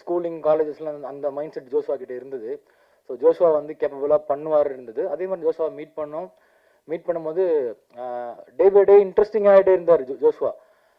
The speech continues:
ஆ, ஒரு நாள் ஒரு மாதிரி இருப்பாரு, அடுத்த நாள் வேற மாதிரி ஆவாரு. அவர்கிட்ட வந்து ஒரு இன்ட்ரெஸ்டிங்கான எலிமெண்ட் நானும் பார்த்துட்டு இருப்பேன், "சரி நாளைக்கு என்ன பண்றாரு இவர், பார்க்கலாம்" அப்படின்னுவேன். So அந்த மாதிரி தான் நான் ஜென்டில்வுமனுக்குள்ள நான் வந்தேன். என்னோட பார்ட் வந்து இங்க பாத்தீங்கன்னா ஒரு, ஒரு சின்ன ஒரு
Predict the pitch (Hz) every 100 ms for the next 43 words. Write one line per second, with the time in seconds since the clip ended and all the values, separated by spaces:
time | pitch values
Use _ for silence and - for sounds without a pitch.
0 | _ - 131 127 117 - 147 156 160 151
1 | 135 139 127 127 127 135 - - - 156
2 | 143 139 139 135 127 120 113 117 117 _
3 | _ _ _ - 143 151 185 180 185 175
4 | 156 165 165 208 208 196 185 165 180 175
5 | 151 175 170 156 160 160 131 127 123 123
6 | 143 135 135 160 143 131 135 110 104 -
7 | 120 117 107 101 101 101 92 _ _ _
8 | _ _ _ _ 143 139 165 175 170 185
9 | 170 147 143 165 151 143 127 123 117 113
10 | 110 107 113 127 139 - _ - 120 123
11 | 120 139 165 160 147 147 135 131 127 135
12 | 156 139 127 123 120 127 - 185 214 196
13 | 170